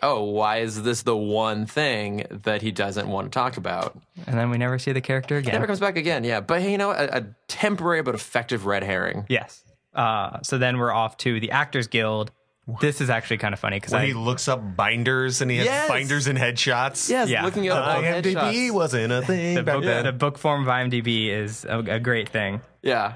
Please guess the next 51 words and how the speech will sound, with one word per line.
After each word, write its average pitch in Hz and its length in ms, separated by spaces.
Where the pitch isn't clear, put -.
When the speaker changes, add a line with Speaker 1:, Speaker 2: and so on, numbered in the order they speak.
Speaker 1:
I, 151 100
it 175 280
was 160 300
one 180 100
of 170 60
those 165 120
fun 165 240
moments 139 360
where 123 60
you 120 60
realize, 117 140
like, 117 160
Oh 165 100
yeah, 185 260
like, 110 360
this 113 220
Speaker 3:
This 196 180
was 135 100
Speaker 1:
was 117 160
Speaker 3:
in 127 80
the 120 80
nineties. 147 260
Speaker 1:
It 208 80
was 214 260
in 220 100
the 220 60
nineties. 208 420
Like, 127 120
Speaker 3:
Yeah. 120 40
Speaker 1:
that's, 135 220
if 123 120
you 139 80
wanted 143 200
information, 143 640
you 131 220
would 127 400
go 135 420
and 170 260
look 180 160
up 208 140
things 202 220
in 170 160
books. - 600
Speaker 2:
Mm-hmm. 131 220
Uh, 98 420
Speaker 3:
Books? 98 720
Speaker 2:
so 113 420
we 110 120
find 123 640
the 117 160
actor. 123 680